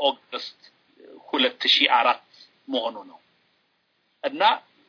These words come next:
ከቅንጅት ከሶስት ወር በኋላ ተመስርቶ በማርች ሁለት ሺህ አምስት ከሰባት ስምንት ወር በኋላ ብርሃኑ ተመልሶ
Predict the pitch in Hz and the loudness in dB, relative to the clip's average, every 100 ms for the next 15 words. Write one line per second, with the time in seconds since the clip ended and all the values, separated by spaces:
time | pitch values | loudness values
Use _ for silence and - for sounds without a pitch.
0 | _ - - 165 156 151 143 135 131 131 | _ -10 -2 0 2 2 2 2 0 -4
1 | 123 113 - 151 165 - 170 - 151 - | -8 -12 -10 -4 -4 0 -2 0 -4 -2
2 | 156 - 139 127 123 123 120 117 110 104 | -6 -4 -4 -4 -2 -2 0 -2 -2 -6
3 | 98 _ _ _ _ - 131 131 131 131 | -12 _ _ _ _ -4 -2 0 -2 -4
4 | - 123 107 101 101 101 _ _ _ _ | -4 -8 -6 -8 -12 -18 _ _ _ _
5 | _ _ _ _ 131 131 147 165 - - | _ _ _ _ 2 4 2 0 -2 -12
6 | - - - 139 - 143 - 127 113 107 | -12 -12 -4 -4 -2 -6 -4 -4 -6 -14
7 | - - - - 139 120 120 117 - - | -16 -16 -16 -6 -4 -4 -6 -8 -14 -14
8 | - 135 135 - 139 131 131 - 127 117 | -4 2 2 0 -10 -10 -8 -4 -4 -2
9 | 117 117 110 - - - _ _ - 131 | -2 -2 -4 -10 -20 -20 _ _ -2 0
10 | 131 127 131 127 113 - 123 120 117 117 | 2 0 -2 -6 -8 -8 -6 -4 -6 -8